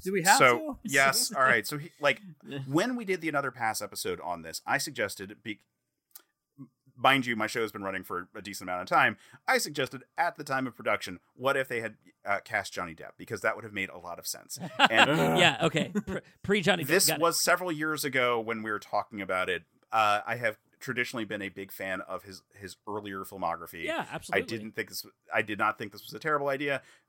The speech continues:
Speaker 2: We hadn't heard about just, like, how whatever the fuck is going on with that relationship with Amber Heard.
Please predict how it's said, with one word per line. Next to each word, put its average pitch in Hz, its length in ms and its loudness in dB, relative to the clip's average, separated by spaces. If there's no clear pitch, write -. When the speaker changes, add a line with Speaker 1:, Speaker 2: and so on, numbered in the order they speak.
Speaker 2:
We 127 120 4
hadn't 117 260 4
heard 107 200 2
about 95 240 -2
just, - 160 -10
like, 90 240 -4
how 92 380 -2
whatever 113 400 0
the 101 120 -4
fuck - 300 -4
is 92 100 -10
going 87 280 -8
on 82 180 -4
with 82 100 -14
that 85 220 -2
relationship 82 520 -12
with 80 100 -18
Amber 76 220 -12
Heard. 76 260 -12